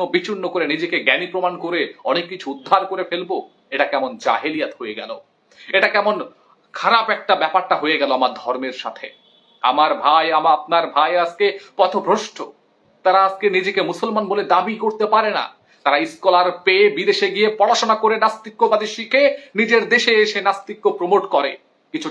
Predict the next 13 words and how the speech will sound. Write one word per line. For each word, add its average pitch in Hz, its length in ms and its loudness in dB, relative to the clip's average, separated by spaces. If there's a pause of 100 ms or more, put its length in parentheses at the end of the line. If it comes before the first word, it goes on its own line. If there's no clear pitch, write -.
টাকার 151 320 2
লোভে, 170 220 2 (140)
ভালো 165 160 2 (220)
স্কলারশিপ 180 560 0
পাওয়ার 190 220 4 (100)
লোভে, 196 220 2 (360)
ভালো 185 240 2
জায়গায় 214 320 2
পড়ার 202 240 4 (100)
লোভে, 220 220 2 (160)
টাকার 208 300 2 (140)
মোহে, 226 260 2 (340)
নারীদের 202 380 2